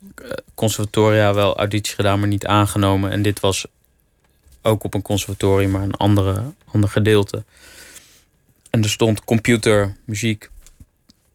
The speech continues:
En dat had ook met moderne kunst te maken en dergelijke. Dus dat vond ik allemaal toen boeiend. Dus ik dacht van, dat ga ik proberen. En, ehm, ja,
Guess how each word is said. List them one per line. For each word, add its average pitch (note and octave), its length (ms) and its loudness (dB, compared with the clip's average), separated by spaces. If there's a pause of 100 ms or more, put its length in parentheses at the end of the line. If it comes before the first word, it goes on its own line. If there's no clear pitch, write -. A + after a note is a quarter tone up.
(320)
En A2+ 140 0
dat G#2 120 -2
had A2 160 2
ook G#2 120 2
met G#2 200 0
moderne G2+ 360 2
kunst G#2 260 -4
te A2 60 -4
maken G2 420 -4
en - 200 -2
dergelijke. F#2+ 440 0
Dus G2+ 240 2 (1300)
dat G#2 280 2
vond A2+ 180 2
ik G#2+ 80 2
allemaal G#2+ 520 2
toen G2+ 220 -2
boeiend. G2 320 0
Dus - 160 -8
ik G2+ 120 -10
dacht - 240 -6
van, G2+ 180 -2
dat G2+ 200 -4
ga G#2+ 120 0
ik G#2 100 -2
proberen. G2 520 0 (1120)
En, G2+ 240 4
ehm, F#2+ 640 4 (500)
ja, G2+ 400 0